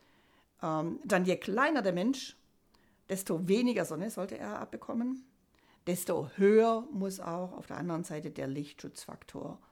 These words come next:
sein, den es braucht, um ihn wirklich wirkungsvoll zu schützen. Und man mag jetzt kein Huttyp sein, also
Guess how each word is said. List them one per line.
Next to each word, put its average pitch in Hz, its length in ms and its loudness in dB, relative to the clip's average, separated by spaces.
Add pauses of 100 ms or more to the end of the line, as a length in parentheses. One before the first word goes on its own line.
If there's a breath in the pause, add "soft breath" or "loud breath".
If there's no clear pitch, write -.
(100)
sein, 151 480 -10 (500 soft breath)
den 156 220 -2
es - 240 -10
braucht, - 600 -10
um 170 200 -6
ihn 139 220 -4
wirklich 135 360 -12
wirkungsvoll - 640 -12
zu - 100 -16
schützen. - 600 -14 (800 soft breath)
Und 143 380 -2 (360)
man 151 160 -4
mag 147 220 -4
jetzt - 160 -14
kein 147 220 -6
Huttyp 220 420 -4
sein, 190 420 -2
also - 340 -10